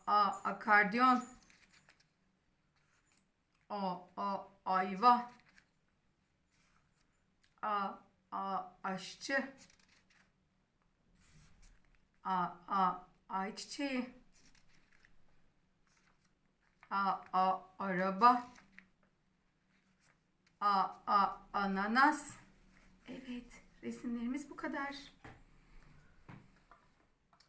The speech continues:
Siz de isterseniz bize video ve fotoğraf atmayı unutmayın çalıştıktan sonra. Kendinize iyi bakın.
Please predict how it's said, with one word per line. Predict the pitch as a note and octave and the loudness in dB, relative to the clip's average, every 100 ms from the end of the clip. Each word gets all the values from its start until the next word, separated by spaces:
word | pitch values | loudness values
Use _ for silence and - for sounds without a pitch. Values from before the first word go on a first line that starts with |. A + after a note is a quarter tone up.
| _ | _
Siz | - B3 A3+ | -18 -14 -12
de | G3 A3 A#3+ E4+ - _ _ _ _ _ | -8 -6 -6 -6 -12 _ _ _ _ _
isterseniz | - - A#3+ A#3 G#3 G3 A3+ F4 - - _ _ _ - | -12 -4 -4 -4 -8 -6 -6 -8 -14 -20 _ _ _ -16
bize | G3 G#3+ | -10 -10
video | G#3+ F#3+ A3+ A3 | -10 -6 -4 -2
ve | F#3 A3 - - | -2 -2 -4 -6
fotoğraf | A#3 G#3+ A3+ A3+ | -8 -2 0 0
atmayı | G#3+ G3 G#3 B3+ | -2 -4 -6 -8
unutmayın | D4 - G4+ F#4+ | -8 -10 -8 -4
çalıştıktan | E4 C#4 - - D4 C#4+ | -4 -6 -8 -8 -4 -4
sonra. | C#4+ A#3 A#3+ A#3+ - | -4 -2 -2 -4 -8
Kendinize | A3+ G#3+ A3 G#3+ | -4 -4 -4 -4
iyi | C#4 B3 | -4 -4
bakın. | C4 B3+ A#3 A#3 | -4 -2 -2 -4